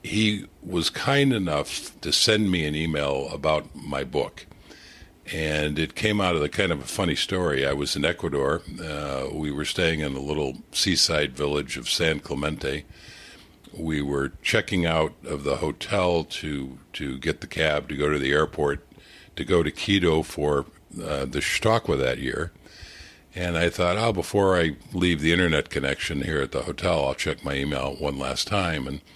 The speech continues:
sure enough, a ne-, new email was showing up, and I clicked on it to see what it was. And I was dumbfounded to find that it was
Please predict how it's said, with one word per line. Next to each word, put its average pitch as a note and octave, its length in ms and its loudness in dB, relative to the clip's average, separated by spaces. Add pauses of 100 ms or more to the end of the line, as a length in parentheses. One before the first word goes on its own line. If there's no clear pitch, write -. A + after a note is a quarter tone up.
(360)
sure F#2 220 4
enough, D#2 240 4
a - 20 2
ne-, D#2 380 2
new E2 240 2
email D#2 340 2
was C#2+ 100 2
showing C#2+ 360 -2
up, C#2+ 240 -2
and C#2+ 120 -8
I C#2+ 200 -6 (160)
clicked - 280 0
on C#2+ 200 2
it C#2 80 -6
to - 80 -2
see - 180 2
what C#2+ 160 0
it B1+ 80 -4
was. C#2+ 460 0 (760)
And D#2+ 120 4
I D#2+ 60 2
was D2+ 200 0
dumbfounded D2 840 0
to D#2 100 -10
find C2+ 460 -4
that C2+ 120 -2
it C2 140 -6
was - 580 -4